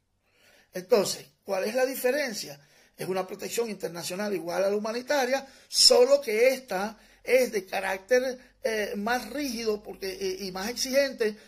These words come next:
porque esto va, eh, en pro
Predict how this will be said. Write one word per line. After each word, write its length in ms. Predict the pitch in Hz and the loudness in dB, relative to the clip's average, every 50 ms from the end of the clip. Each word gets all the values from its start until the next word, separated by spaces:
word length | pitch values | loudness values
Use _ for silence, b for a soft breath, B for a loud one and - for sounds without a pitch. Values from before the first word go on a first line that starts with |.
| B B B | B B B
porque 420 | - 202 190 190 202 208 208 208 | -4 -4 -4 -2 -4 -2 -2 -2
esto 260 | 220 214 - - 262 262 | -2 -2 -2 -2 0 2
va, 360 | 262 240 247 254 262 254 - | 4 4 4 4 2 0 -2
eh, 340 | - 214 233 254 277 269 - - | 0 2 2 2 2 0 -6 -8
en 240 | 208 202 196 185 - | -8 -8 -8 -10 -8
pro 420 | _ 226 233 285 330 370 381 b | _ 4 4 4 4 2 -2 b